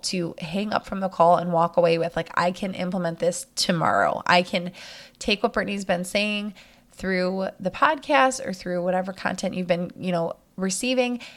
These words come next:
and I can now, like, personalize this to me. I know from her what exactly she would be telling me to do." And I think it's a really nice little in-between for those who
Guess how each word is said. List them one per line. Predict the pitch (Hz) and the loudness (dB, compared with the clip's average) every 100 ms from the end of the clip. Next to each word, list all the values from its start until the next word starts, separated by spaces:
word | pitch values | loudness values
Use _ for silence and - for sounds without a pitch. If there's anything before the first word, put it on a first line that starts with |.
| - _ | -20 _
and | 202 185 185 185 - | 0 2 0 -4 -4
I | 196 | -4
can | 185 208 | -2 -2
now, | 208 220 | 0 0
like, | 190 - _ _ - | -2 -6 _ _ -6
personalize | - 226 208 196 190 180 | -2 0 2 2 2 2
this | 180 - | -2 -2
to | - | -4
me. | 175 185 165 - | -2 -2 -2 -4
I | 175 | -4
know | 175 175 175 | 0 4 4
from | 180 - 170 185 | 4 2 0 0
her | - - 208 180 170 - - - - | -6 2 4 6 2 -2 -18 -20 -14
what | 175 175 175 - - _ _ - | 4 6 6 0 -8 _ _ -6
exactly | 196 170 165 - 175 170 180 | 0 2 2 2 0 0 -6
she | - - | -4 -2
would | 180 185 | -2 -2
be | 185 | -4
telling | - 180 180 | -2 -2 -2
me | 175 233 | -2 -2
to | 226 240 | -2 -2
do." | 262 339 - - | 2 4 4 2
And | - 202 185 185 - - - | 2 2 2 0 -8 -18 -10
I | |
think | 190 214 | -6 -4
it's | 233 | -4
a | 220 | -4
really | 185 196 208 | -2 -2 -2
nice | 202 180 202 - | 0 0 0 0
little | 190 | -2
in-between | - 185 175 - 175 220 302 | 0 -2 -4 -4 -4 -4 -2
for | 196 | 2
those | 175 175 - | 2 2 0
who | 190 170 160 | -2 -4 -4